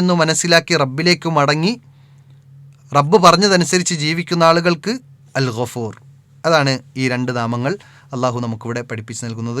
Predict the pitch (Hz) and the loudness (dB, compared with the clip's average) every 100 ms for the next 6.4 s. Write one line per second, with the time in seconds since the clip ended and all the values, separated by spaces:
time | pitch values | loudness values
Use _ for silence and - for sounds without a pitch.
0 | 160 117 117 117 131 - 135 143 196 190 | -10 -10 -10 -10 -12 -10 -4 4 8 8
1 | 165 156 147 170 170 147 139 131 143 139 | 6 2 2 6 6 6 2 4 4 6
2 | 139 127 123 143 139 165 185 202 135 131 | 4 2 2 -2 2 6 6 4 0 2
3 | 151 - 175 196 160 135 131 135 175 170 | 0 2 6 6 4 2 4 2 6 8
4 | 160 190 208 - - - _ - - - | 6 2 -6 -10 -20 -20 _ -20 -20 -2
5 | 143 180 180 226 214 - _ - - - | 6 6 8 6 6 4 _ -6 -6 -10
6 | - - 214 214 | -6 6 8 8